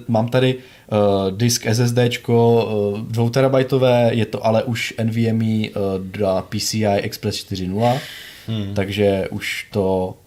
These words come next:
Speaker 1: už toto, už je, už to je zase trošku lepší rychlostně a tak je to taky podstatně dražší. Za šest a půl tisíce, že jo, prakticky jako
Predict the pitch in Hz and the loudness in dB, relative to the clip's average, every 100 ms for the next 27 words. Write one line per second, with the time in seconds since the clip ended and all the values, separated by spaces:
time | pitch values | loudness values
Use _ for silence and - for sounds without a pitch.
0 | - 117 - 104 - 95 113 113 - - | -20 -20 -12 -10 -4 -4 -4 -10 -10 -6
1 | 98 - 113 - 101 113 95 - 101 - | -6 -8 -12 -4 -2 -2 -6 -8 -10 -4
2 | 98 - - 101 98 107 - 104 98 92 | -4 -4 -6 -6 -4 -6 -6 -4 -2 -2
3 | - 101 98 95 - 101 - 90 92 87 | -6 -6 -6 -8 -10 -14 -14 -12 -8 -8
4 | 87 - 110 - - - - 98 101 95 | -8 -10 -10 -14 -20 -12 -6 -2 -2 -2
5 | 92 95 90 85 85 90 87 87 85 85 | -4 -8 -8 -8 -8 -6 -6 -6 -8 -12
6 | - 82 - 85 82 87 80 | -14 -14 -10 -10 -10 -10 -10